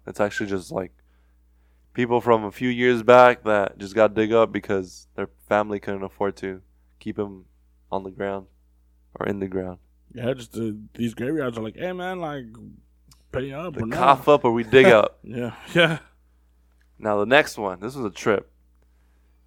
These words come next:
Speaker 1: is of Ro-, Rosalia Lombardo,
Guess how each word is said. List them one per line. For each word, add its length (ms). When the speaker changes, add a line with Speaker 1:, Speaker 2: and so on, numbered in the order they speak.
Speaker 1:
is 240
of 260
Ro-, 400
Rosalia 840
Lombardo, 760